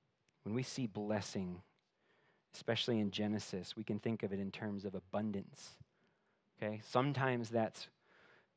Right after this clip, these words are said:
physical things, but the more we go through Scripture, we see that the blessing of abundance is actually God himself and all that he's given to us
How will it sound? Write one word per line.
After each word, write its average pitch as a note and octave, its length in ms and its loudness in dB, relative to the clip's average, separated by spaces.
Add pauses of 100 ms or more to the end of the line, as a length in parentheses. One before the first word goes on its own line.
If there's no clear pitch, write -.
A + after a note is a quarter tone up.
(340)
physical B2+ 420 4
things, A#2+ 560 -2 (320)
but - 100 -2
the A#2+ 80 2
more A#2+ 220 4
we B2+ 160 2
go A#2+ 240 8
through A2 400 0
Scripture, - 540 -2
we G#2+ 140 -2
see A2+ 200 -2
that G#2 220 -2
the G#2 80 -2
blessing G#2+ 580 2
of F#2+ 100 -4
abundance G#2 640 0
is G2 120 -4
actually G#2+ 380 -2 (680)
God A2 240 6
himself G2+ 800 -2 (1040)
and F#2 120 -6
all G2+ 140 6
that A#2 140 2
he's G#2+ 180 -2
given G#2+ 280 2
to A2+ 200 0
us G2+ 200 -2